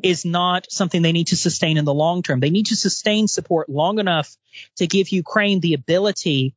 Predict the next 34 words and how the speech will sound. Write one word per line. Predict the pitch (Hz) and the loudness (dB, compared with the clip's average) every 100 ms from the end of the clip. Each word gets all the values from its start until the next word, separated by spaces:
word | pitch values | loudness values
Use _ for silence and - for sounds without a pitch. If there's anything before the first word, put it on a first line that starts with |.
| - | -8
to | - 175 156 147 135 - | -2 0 0 -2 -6 -14
sustain | - - 165 185 170 | -10 -6 -4 -2 0
its | 160 180 | 0 0
own | 151 | 0
war | 151 190 208 147 | 0 0 0 0
effort. | 113 113 110 - - - - - | -2 -4 -6 -6 -14 -14 -18 -6
And | 190 185 175 175 175 - _ _ | -2 0 0 -2 -6 -14 _ _
that, | 196 226 269 254 | -2 -2 -2 -4
i-, | 190 196 | -2 -2
if | 185 | -2
we're | 196 | -2
talking | 233 240 220 | 0 -2 0
about | 190 | 0
a | 156 | -2
fully | - 220 202 180 - | -2 0 2 0 0
globally | 165 185 180 160 | 0 2 0 0
integrated | 160 165 165 160 139 | -2 -2 0 0 0
Russian | 151 156 - | 0 -2 -4
economy, | 131 - 202 214 139 123 123 _ _ - - | -6 -2 0 0 -2 -4 -6 _ _ -20 -6
that | 208 | -2
would | 208 | 0
be | 202 | 0
a | 190 | 0
pretty | 175 - 233 | -2 -2 -2
tall | 185 196 170 170 | -2 -2 0 0
order. | 196 208 131 113 - | 0 0 -2 -6 -6
But | 180 | -2
because | 185 - 214 | 0 0 0
the | 160 | 0
Russian | 160 247 - 220 | -2 -2 -2 -2
economy | - 185 175 160 151 151 | 0 0 2 2 0 0
is | 147 | -2
facing | - 208 - 156 | 0 0 0 -4
such | - 196 - - | 0 0 0 -6